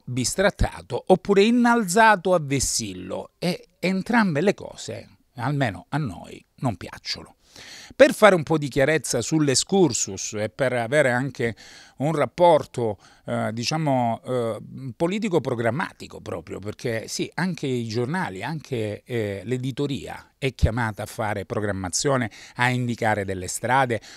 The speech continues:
oppure a criticare, perché questo è il ruolo delle sentinelle della democrazia, questo ruolo a noi piace. Eh, siamo venuti, eh, a, eh, insultare, eh, quello che è stato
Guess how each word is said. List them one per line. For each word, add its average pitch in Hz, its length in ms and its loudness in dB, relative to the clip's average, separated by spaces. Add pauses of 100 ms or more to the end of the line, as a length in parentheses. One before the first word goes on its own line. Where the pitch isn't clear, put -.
(160)
oppure 151 680 4 (200)
a 131 140 -2
criticare, 90 840 -6
perché 107 320 -8
questo 190 480 2
è - 20 4
il 160 60 4
ruolo 131 360 4
delle 127 180 0
sentinelle 110 540 -4
della 104 200 -2
democrazia, 98 760 -6 (140)
questo 135 600 2
ruolo 107 440 2
a 101 60 -2
noi 101 260 -4
piace. 82 540 -10 (420)
Eh, 113 380 0
siamo 214 240 2
venuti, 135 520 -2 (360)
eh, 95 680 -10
a, 170 320 4
eh, 127 120 -4 (480)
insultare, 143 1000 2 (720)
eh, 139 220 6
quello 208 240 8
che 147 80 0
è 160 40 2
stato 160 360 4